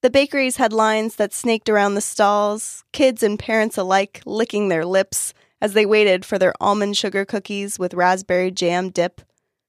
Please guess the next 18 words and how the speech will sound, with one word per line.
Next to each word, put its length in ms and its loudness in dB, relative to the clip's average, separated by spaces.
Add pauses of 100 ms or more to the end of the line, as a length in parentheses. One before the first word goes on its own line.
(140)
their 200 0
Austrian 480 2
vanilla 320 2
crescents 640 -4
made 240 0
with 160 0
ground 320 0
walnuts 560 0
and 180 -4
showered 440 2
in 120 -2
powdered 380 -2
sugar, 440 -2 (880)
their 100 0
speculoos, 840 0 (100)
a 80 -8
thin, 400 0
crisp, 440 -6